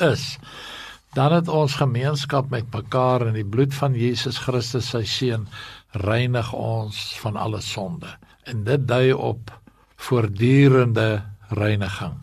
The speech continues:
Die oomblik as jy verkeerd trap, is die Heilige Gees getrou om jou daarop te wys. Nou, jy weet, ek het jare gelede,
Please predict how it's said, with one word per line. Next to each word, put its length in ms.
Die 180
oomblik 500
as 200
jy 100
verkeerd 560
trap, 300
is 140
die 120
Heilige 420
Gees 360
getrou 600
om 200
jou 180
daarop 480
te 100
wys. 600
Nou, 240
jy 100
weet, 180
ek 180
het 180
jare 680
gelede, 760